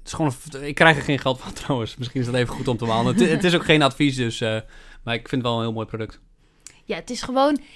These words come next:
Speaker 2: informeren over de mogelijkheden.
Speaker 1: Exact, wat een, wat een wijze, wijze woorden.
Speaker 2: Ja. Nou, dat was het voor deze keer. Niet vergeten, volgende keer gaan we onze vragenpodcast opnemen. We hebben al flink wat vragen,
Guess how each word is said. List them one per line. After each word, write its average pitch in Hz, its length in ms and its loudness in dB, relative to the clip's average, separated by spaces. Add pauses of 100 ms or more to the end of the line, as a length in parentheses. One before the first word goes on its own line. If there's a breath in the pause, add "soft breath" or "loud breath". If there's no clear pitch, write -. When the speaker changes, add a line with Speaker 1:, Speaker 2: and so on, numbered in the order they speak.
(140)
Speaker 2:
informeren 339 680 0
over 311 260 0
de 381 80 -2
mogelijkheden. 180 680 -2 (360 soft breath)
Speaker 1:
Exact, 156 420 -4
wat 127 140 -6
een, 127 120 -6
wat 131 100 -6
een 131 80 -4
wijze, 127 400 -2
wijze 120 260 -4
woorden. 120 300 -6 (340 soft breath)
Speaker 2:
Ja. 214 340 -4 (600 soft breath)
Nou, 277 240 4 (140)
dat 294 280 0
was 349 160 -4
het 349 120 -14
voor 294 120 -6
deze 262 280 0
keer. 262 440 0 (800 loud breath)
Niet 359 260 4
vergeten, 349 400 0
volgende 311 460 2
keer 277 200 2
gaan 269 200 2
we 247 60 0
onze 240 340 -2 (580)
vragenpodcast 185 880 -2
opnemen. 170 640 -6 (180)
We 214 140 -4
hebben 330 200 2
al 294 160 8
flink 330 260 -4
wat 285 180 -2
vragen, 285 460 2